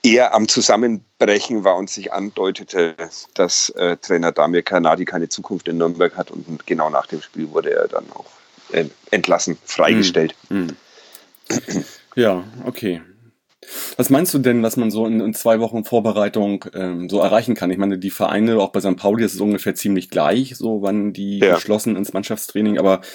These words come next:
Speaker 2: was, was meinst du, wer, wer, was kann man in den zwei Wochen machen und wer kann sich da in irgendeiner Form, ja, einen Vorteil verschaffen, wenn man davon überhaupt reden kann, also?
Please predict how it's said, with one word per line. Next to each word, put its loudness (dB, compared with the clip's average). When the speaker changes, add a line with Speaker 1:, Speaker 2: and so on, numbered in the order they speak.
Speaker 2:
was, -4
was 2
meinst 4
du, -2
wer, 0
wer, -2
was 0
kann -2
man 2
in 0
den 2
zwei 2
Wochen 0
machen 0
und 0
wer 0
kann -4
sich -4
da 4
in 0
irgendeiner 0
Form, 2
ja, 2
einen 0
Vorteil 0
verschaffen, -2
wenn 2
man 2
davon 0
überhaupt -2
reden -2
kann, -10
also? -12